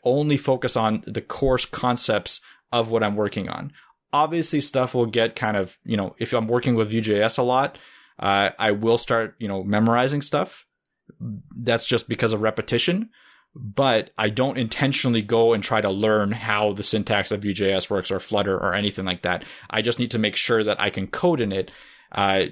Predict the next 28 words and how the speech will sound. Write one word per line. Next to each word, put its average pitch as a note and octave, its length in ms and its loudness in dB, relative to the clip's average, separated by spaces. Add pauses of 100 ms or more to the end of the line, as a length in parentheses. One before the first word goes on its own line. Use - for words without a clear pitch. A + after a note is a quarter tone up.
to A#2+ 140 2
a G#2+ 40 4
certain A2+ 240 2
degree, G#2 320 0
and A2+ 120 0
I G#2+ 100 2
can G2+ 200 -4
Google A#2 480 2
the G2+ 140 -4
questions G#2+ 460 -2
that G2+ 100 0
I F#2+ 80 2
have, G2 460 -2
and G2+ 100 -2
I'm G2 160 -2
able G2 200 0
to - 80 -14
do G2 120 -4
that. E2+ 220 -2
So - 120 -2
any, C#3 300 0 (160)
I B2 140 2
learn C#3 280 0
everything C#3 640 -2
around G#2+ 680 0
that, - 440 -8 (100)
the G2+ 100 -2
Googling, - 520 -6